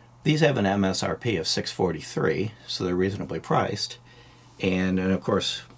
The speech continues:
Mossberg recently, well, not so recently, you know, getting into the pistol realm and really doing a good job of it, you could actually now have your entire defensive suite be Mossberg. This M T, M C two C, depending on which version of it you get, you can get up to sixteen rounds in the extended mag.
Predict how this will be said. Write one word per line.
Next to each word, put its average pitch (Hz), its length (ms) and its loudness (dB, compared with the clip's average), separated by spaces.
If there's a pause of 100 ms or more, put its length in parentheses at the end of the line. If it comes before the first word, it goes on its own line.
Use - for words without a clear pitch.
(140)
Mossberg 95 560 2 (360)
recently, 95 580 2
well, 90 160 -2
not 95 220 2
so - 120 2
recently, 90 460 -2
you 95 80 -2
know, - 120 -6
getting 95 240 0
into 92 140 2
the - 100 -6
pistol 101 340 0
realm 87 240 -2
and 92 120 -2
really 98 220 2
doing 95 260 0
a 82 80 -4
good 90 220 0
job 117 320 2
of 90 140 -2
it, 90 160 -6 (540)
you 165 80 2
could 117 140 6
actually 113 320 2
now 107 240 2
have 98 240 0
your 92 160 2
entire 101 400 0
defensive 95 680 0
suite 73 520 0 (100)
be 90 340 -2
Mossberg. 113 500 -4 (500)
This 92 120 -2
M 87 160 2
T, 90 220 -2 (220)
M 95 160 2
C 87 200 0
two 87 220 -4
C, 110 400 2
depending 92 380 -2
on 87 60 -2
which 87 120 -4
version 95 320 0
of 85 80 -2
it - 120 -6
you 82 180 -4
get, 95 260 2
you 87 100 -6
can 85 160 -6
get 90 160 -6
up 95 140 -6
to - 80 -14
sixteen 90 460 -4
rounds 98 360 -2
in 90 100 -4
the 82 100 -4
extended 87 500 -4
mag. 101 360 -2